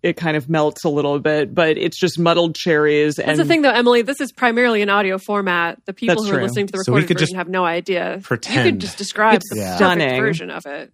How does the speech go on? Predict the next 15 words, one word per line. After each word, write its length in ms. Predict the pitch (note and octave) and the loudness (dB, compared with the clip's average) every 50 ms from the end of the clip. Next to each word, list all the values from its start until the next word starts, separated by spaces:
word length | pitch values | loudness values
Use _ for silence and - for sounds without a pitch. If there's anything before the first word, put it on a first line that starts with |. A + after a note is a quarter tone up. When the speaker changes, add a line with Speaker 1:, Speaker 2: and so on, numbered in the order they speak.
| _ - | _ -6
Speaker 1:
It's 160 | - E3+ A#3 | -4 -4 -4
Speaker 2:
Yeah. 60 | F#3 | -4
Speaker 1:
stunning. 580 | - - F#3 E3 D#3 D3 D3 C#3+ C#3 C3 C3+ D3+ | -2 0 0 0 2 0 -2 -2 -2 -4 -2 0
Well, 460 | F#3 F3+ F3 D#3+ D3+ D3 C#3+ A#2 - | 2 2 4 4 2 2 0 0 0
what 160 | D#3+ F#3 F3+ | 0 0 2
you 140 | - G3 G3 | 2 0 0
do 320 | E3+ C#3+ F#3 G#3+ A3 F#3+ B2 | 2 2 2 2 4 4 4
is 420 | C3+ C#3+ C#3 C#3 C#3 C#3+ C3+ C#3+ - | 4 4 2 2 2 0 -2 -6 -6
you 220 | - E3 D#3+ D#3+ | -4 -2 0 0
muddle 300 | D#3 D3+ D#3 D#3+ E3 E3+ | 2 2 2 2 2 0
some 240 | E3 - F#3 F3 D#3 | 0 0 -2 -2 -2
cherries 560 | - - F#3 D#3+ D#3+ D#3+ D#3 D#3 D3+ D3+ C#3+ | -2 0 0 2 2 2 2 2 0 0 -2
and 340 | - - D3+ D3 D3 D3 C#3+ | -4 -2 0 0 0 0 0
lemon 560 | C3+ - D3+ D3 D#3 D#3+ E3 F3 E3+ D#3 C3+ | -2 -2 0 0 2 2 2 0 0 0 0
wedges, 800 | C#3 D3 C3 C3 G#2+ C3 C3 C3 A#2+ A2+ C#3+ E3 F3 - - | 0 0 0 0 0 -2 -2 0 2 0 0 0 -2 -6 -10